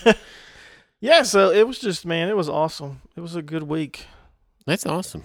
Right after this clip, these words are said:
Speaker 2: Congratulations to Kara.
Speaker 1: And she kept apologizing. She's like, "I'm sorry." Like, I was gonna,
Speaker 2: "I'm
Speaker 1: I don't know if she
Speaker 2: sorry,
Speaker 1: thought I
Speaker 2: I'm
Speaker 1: was gonna be
Speaker 2: better than
Speaker 1: upset.
Speaker 2: you.
Speaker 1: Yeah, that she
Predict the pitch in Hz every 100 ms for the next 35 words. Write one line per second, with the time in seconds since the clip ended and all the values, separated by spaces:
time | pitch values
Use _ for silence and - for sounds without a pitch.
0 | - 104 92 95 117 117 98 95 - -
1 | - - 85 101 131 190 277 269 254 180
2 | - 175 196 151 143 135 160 165 156 -
3 | _ _ _ - - - 254 285 254 170
4 | 170 - 185 196 185 165 113 117 208 -
5 | - - 185 185 - - 165 110 104 165
6 | 190 202 _ - - _ _ _ 190 160
7 | 160 160 175 165